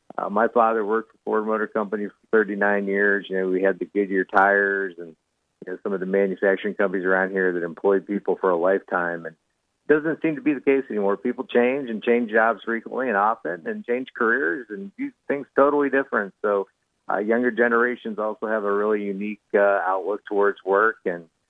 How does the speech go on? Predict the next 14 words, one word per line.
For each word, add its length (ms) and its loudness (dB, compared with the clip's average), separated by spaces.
time 280 2
spent 220 -2
at 80 -2
work. 320 0
So 60 2
it'll 100 2
be 200 2
interesting 440 -4
to 80 0
continue 480 0
to 80 0
watch 320 0
these 180 -8
trends. 300 -2